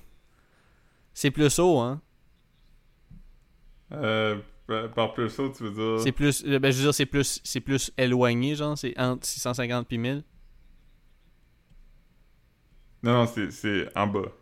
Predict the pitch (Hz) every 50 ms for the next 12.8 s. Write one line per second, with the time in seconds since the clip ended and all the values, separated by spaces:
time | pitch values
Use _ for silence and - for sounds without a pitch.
0 | - - - _ - 160 277 349 285 170 131 131 143 175 254 359 370 320 269 -
1 | - _ - - _ _ _ - 127 131 131 139 139 139 135 131 127 - - 160
2 | 151 147 - 196 240 339 349 269 175 - - - 113 131 123 135 139 - 175 180
3 | 175 - 151 - 160 170 170 160 143 - - _ _ - _ - - - - -
4 | _ _ _ _ - - - - - - _ _ _ - - - - 117 131 -
5 | 175 160 160 151 135 120 - 170 185 - 226 - - _ _ _ _ _ _ -
6 | - - - - - - _ _ - - - - - 117 120 117 120 123 131 135
7 | 151 165 170 156 131 123 117 - - 208 214 214 180 151 139 151 139 127 - -
8 | 190 175 151 127 117 123 127 123 127 131 151 180 196 190 180 170 - - - -
9 | - - - - - - 123 117 - - 156 156 156 160 147 139 139 135 131 -
10 | - 135 127 123 127 139 143 151 160 175 170 - - - - - - - - -
11 | - - - - - - - - - - - - - - - - - - _ -
12 | - - - - _ _ _ _ - - - 123 190 165 120